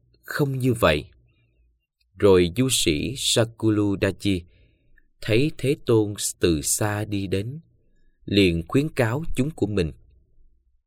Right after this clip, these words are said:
"Các bạn, hãy yên lặng, chớ ồn ào. Kìa, Sa môn Gotama đang đến." Tôn giả ấy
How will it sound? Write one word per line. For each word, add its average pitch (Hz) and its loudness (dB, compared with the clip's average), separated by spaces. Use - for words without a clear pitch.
"Các 143 -2
bạn, 78 2
hãy 85 0
yên 92 2
lặng, 76 -2
chớ 117 6
ồn 87 2
ào. 80 -2
Kìa, 78 0
Sa - 0
môn 101 -4
Gotama 95 2
đang 92 -4
đến." 98 -2
Tôn 90 6
giả 82 0
ấy 95 -2